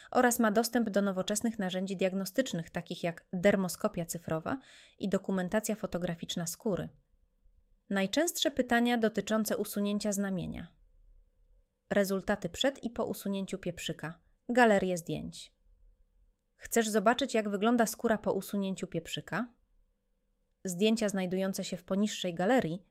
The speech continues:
zostały wykonane u tych samych pacjentów przed i po procedurze. Opinie pacjentów o usuwaniu znamion barwnikowych.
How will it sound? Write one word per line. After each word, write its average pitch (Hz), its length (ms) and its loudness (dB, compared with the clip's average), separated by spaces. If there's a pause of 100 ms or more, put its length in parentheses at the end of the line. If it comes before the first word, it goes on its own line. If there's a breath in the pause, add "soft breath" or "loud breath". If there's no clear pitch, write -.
(100)
zostały 277 460 6
wykonane 214 500 0
u 269 100 -2
tych 262 160 -2
samych 196 300 -2
pacjentów 185 520 -4
przed - 400 0
i - 60 -6
po 190 140 -4
procedurze. 170 680 -6 (1040)
Opinie 330 420 4
pacjentów 277 560 2
o - 180 2
usuwaniu 214 520 0
znamion 202 400 0
barwnikowych. 185 800 -4